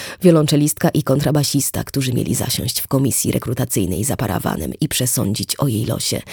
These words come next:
szczególnie ją zachęcali. Clementine wiedziała, że ma szansę,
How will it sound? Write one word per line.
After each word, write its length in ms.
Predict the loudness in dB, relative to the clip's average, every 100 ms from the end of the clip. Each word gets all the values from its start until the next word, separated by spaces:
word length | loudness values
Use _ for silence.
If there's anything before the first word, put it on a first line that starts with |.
| -14 -8
szczególnie 840 | 0 2 4 4 4 4 2 2
ją 180 | 0 -2
zachęcali. 840 | -4 -4 -4 -4 -4 -4 -8 -12 _ _ _ -18 -16 -14 -16 -2
Clementine 560 | 0 2 0 2 4 6
wiedziała, 440 | 4 4 4 4
że 120 | 0
ma 100 | -4
szansę, 440 | -4 -4 -4 -6